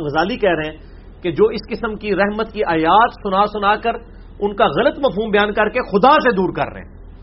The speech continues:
یہ تو یہودیوں کا یہی تو عقیدہ تھا، سورۃ البقرہ میں آتا نا، وہ کہتے ہیں کہ ہمیں اللہ تعالیٰ چند دنوں کے لیے ڈالے گا دوزخ میں، پھر نکال لے گا، ہم تو اللہ کے چہیتے ہیں۔ اللہ تعالیٰ ماتا تم نے کوئی عہد لیا ہوا ہے اللہ سے؟ سورہ بقرہ شروع میں اسی لیے ہے کہ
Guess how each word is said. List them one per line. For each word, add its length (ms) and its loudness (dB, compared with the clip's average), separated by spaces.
یہ 120 -8
تو 80 -4
یہودیوں 400 2
کا 60 0
یہی 160 2
تو 80 2
عقیدہ 340 0
تھا، 120 4
سورۃ 200 -6
البقرہ 340 2
میں 80 4
آتا 200 2
نا، 80 0
وہ 140 -2
کہتے 160 -2
ہیں 120 0
کہ 60 0
ہمیں 180 2
اللہ 220 4
تعالیٰ 260 0
چند 180 6
دنوں 200 4
کے 140 2
لیے 240 0
ڈالے 280 2
گا 80 4
دوزخ 300 0
میں، 100 -2
پھر 180 0
نکال 240 6
لے 120 4
گا، 100 4
ہم 60 2
تو 100 0
اللہ 240 2
کے 120 4
چہیتے 320 -4
ہیں۔ 100 -8
اللہ 220 2
تعالیٰ 140 -2
ماتا 260 2
تم 80 -4
نے 100 -2
کوئی 160 6
عہد 240 6
لیا 140 4
ہوا 100 6
ہے 80 4
اللہ 180 0
سے؟ 60 -10
سورہ 280 0
بقرہ 260 -2
شروع 200 -2
میں 80 2
اسی 160 -4
لیے 180 2
ہے 80 2
کہ 80 -8